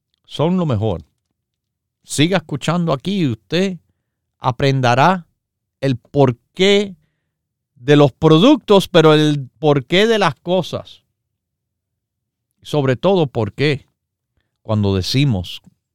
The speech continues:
que los productos le van a ayudar a su salud más y mejor, definitivamente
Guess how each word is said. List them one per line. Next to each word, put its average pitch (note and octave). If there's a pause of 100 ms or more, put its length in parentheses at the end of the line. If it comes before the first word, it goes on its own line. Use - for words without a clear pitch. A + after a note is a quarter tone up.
(100)
que F2+
los F2
productos F2+
le F2
van F2+
a A#2
ayudar A2+
a F#2+
su -
salud A2+
más G2+
y B2
mejor, G#2 (600)
definitivamente B2+